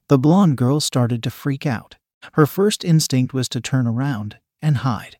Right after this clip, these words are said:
Then, realizing that this would lead to nowhere, she turned back to the car. "It's now or never," she told herself, as the teen started to make small jumps to catch the intention of the driver. It made it difficult to cover her tits,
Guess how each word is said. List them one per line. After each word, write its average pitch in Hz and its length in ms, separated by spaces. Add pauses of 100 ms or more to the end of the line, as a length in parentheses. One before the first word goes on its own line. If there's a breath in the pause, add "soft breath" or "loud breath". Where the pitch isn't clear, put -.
(300)
Then, 165 380
realizing 139 600
that 127 160
this 156 220
would 165 160
lead 139 260
to 139 100
nowhere, 123 560 (260)
she 147 220
turned 147 320
back 131 240
to 156 80
the 156 100
car. - 400 (320)
"It's - 220
now 185 200
or 160 120
never," - 440 (300)
she 147 180
told 185 260
herself, 117 600
as 139 180
the 135 100
teen 202 360
started 170 420
to 165 80
make 139 220
small 147 360
jumps 127 360
to 135 120
catch - 320
the 123 120
intention 156 520
of 147 100
the 151 100
driver. 120 500 (320 loud breath)
It 160 140
made 196 220
it 139 120
difficult 160 500
to 175 120
cover 156 320
her 147 140
tits, - 500